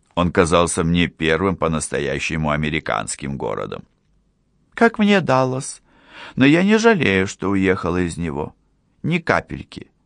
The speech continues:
Она плотно сжимает губы, отпускает мою руку.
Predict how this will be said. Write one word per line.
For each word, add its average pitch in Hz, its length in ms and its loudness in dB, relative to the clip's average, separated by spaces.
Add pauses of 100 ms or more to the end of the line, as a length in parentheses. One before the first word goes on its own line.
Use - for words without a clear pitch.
(320)
Она 80 300 2
плотно 76 500 -2
сжимает 65 560 -6
губы, 107 440 -8 (480)
отпускает 73 800 -2
мою 60 260 -8
руку. 58 360 -12